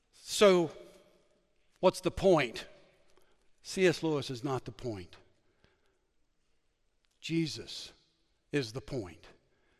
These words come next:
I found a verse this summer in John five thirty-nine, forty. You know, even the Bible's not the point. That's what I discovered. Jesus said, "You search the scriptures because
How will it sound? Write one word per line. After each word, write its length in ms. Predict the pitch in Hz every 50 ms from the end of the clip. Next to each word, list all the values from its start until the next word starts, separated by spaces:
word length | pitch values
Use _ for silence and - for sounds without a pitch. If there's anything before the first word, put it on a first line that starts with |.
| _ _ _ _ _ _ _ _ _ _ _ _ _ _ _ _ _ _ _ _ _ _ _ _ _ _ _ _ _ _ _ _ -
I 80 | 175 151
found 240 | - - 202 202 214
a 40 |
verse 360 | 185 160 165 160 139 123 - -
this 180 | 160 147 -
summer 420 | - - 151 127 113 107 98 - - - - - - _ _ _ _ _ _ _ _ - - - - - _ _ _ _ - _ _ _ _ _ _ _ _ _ _ _ -
in 160 | 143 135 123
John 560 | 113 117 147 143 143 147 151 156 156 160 143 - - - - - - _ _ _ _ _ _ -
five 340 | - 160 156 156 170 180 170
thirty-nine, 600 | - - 196 190 185 190 190 190 190 190 196 185
forty. 500 | - - 175 156 143 131 139 135 120 - - - - - - - - - - - - _ _ _ _ -
You 100 | 185 196
know, 180 | 226 233 226 202
even 260 | 214 226 208 226 202
the 60 | 180
Bible's 540 | 151 135 180 165 180 208 196 208 196 175 156
not 240 | 175 190 190 185 -
the 80 | 165
point. 480 | - - - 175 165 180 202 208 - - - - - - - - _ _ _ _ _ _ _ _ _ _ _ _ _ _ -
That's 160 | 147 - -
what 140 | 175 170 156
I 80 | 147
discovered. 640 | 139 147 135 - - - 175 160 135 131 123 110 101 - - - - - - - - - - - - _ _
Jesus 380 | - - 196 233 233 262 233 -
said, 220 | - 233 208 180
"You 100 | 196 208
search 400 | 185 - - 311 320 - - -
the 100 | - 294
scriptures 720 | - - - - 320 311 - - - 220 196 180 175 160
because 600 | 160 208 190 - 226 240 247 254 208 185 170 156